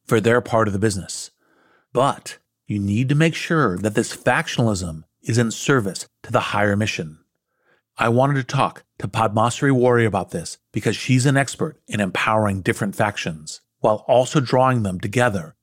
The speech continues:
to focus on their shared mission. She did this as one of the world's most accomplished entrepreneurs, leading massive teams of engineers at Motorola and Cisco as chief technology officer of both companies.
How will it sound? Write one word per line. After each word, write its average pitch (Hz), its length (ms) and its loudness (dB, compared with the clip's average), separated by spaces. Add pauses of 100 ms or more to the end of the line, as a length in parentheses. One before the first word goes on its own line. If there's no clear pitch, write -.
to - 80 -6
focus - 360 0
on 107 100 0
their 95 80 -4
shared 107 400 0
mission. 85 400 -8 (720)
She - 220 -2
did 151 240 2
this - 280 -6 (200)
as 110 120 0
one 120 140 2
of 120 60 2
the 117 60 2
world's 107 320 0
most 120 300 2
accomplished 127 520 0 (220)
entrepreneurs, 113 920 2 (200)
leading 104 320 0
massive 120 400 0
teams 120 300 2
of 104 100 0
engineers 107 600 2
at 104 100 -2
Motorola 107 680 4 (140)
and 110 160 -2
Cisco 92 540 -2 (180)
as 110 140 0
chief - 340 -2
technology 127 540 0
officer 87 520 -4 (160)
of 104 180 -2
both 107 240 2
companies. - 560 -6